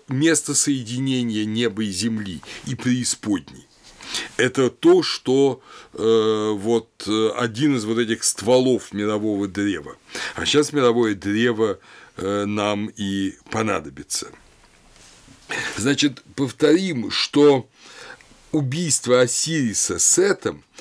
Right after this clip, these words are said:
это обращение бытия в полное, некреативное – окончательное небытие, это уничтожение, то есть превращение в ничто.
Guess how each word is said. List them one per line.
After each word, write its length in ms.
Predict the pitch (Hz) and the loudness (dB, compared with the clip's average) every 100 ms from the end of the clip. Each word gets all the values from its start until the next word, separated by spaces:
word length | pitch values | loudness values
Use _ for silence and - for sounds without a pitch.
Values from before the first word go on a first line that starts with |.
| - | -6
это 280 | 127 127 143 | -2 4 4
обращение 720 | 127 131 131 - 175 151 139 | 6 4 2 0 0 0 0
бытия 760 | 120 135 - 113 110 160 180 165 - - | -2 -6 -6 -6 2 4 4 -2 -12 -14
в 220 | - - | -12 -8
полное, 720 | - 156 392 143 104 95 90 | 2 8 8 8 4 -2 -4
некреативное – 1400 | 101 147 147 143 135 120 110 - 190 185 101 90 73 67 - - - - - - - - - - - - | 0 2 2 2 4 2 0 -6 -6 -4 -4 -8 -10 -14 -18 -20 -20 -20 -20 -20 -20 -18 -16 -14 -8 -4
окончательное 1200 | 135 151 147 - - 180 180 175 156 139 131 123 | 0 2 2 2 4 6 4 2 -2 0 0 0
небытие, 760 | 123 120 113 - 101 76 95 - | -2 -4 -8 -10 -10 -10 -6 0
это 300 | 143 143 135 - | 2 2 -2 -2
уничтожение, 1300 | 143 165 139 120 131 - - 117 113 92 90 76 69 | -4 -2 -2 -4 -4 -6 -4 -4 -4 -2 -4 -4 -12
то 120 | 67 98 | -10 -10
есть 120 | - | -6
превращение 800 | 98 95 87 - 139 131 127 113 - - | -6 -4 -4 -2 -2 -2 -4 -8 -12 -14
в 160 | 87 107 | -6 -4
ничто. 760 | 110 143 - - - 101 - | -2 -2 -2 -4 -2 -2 -2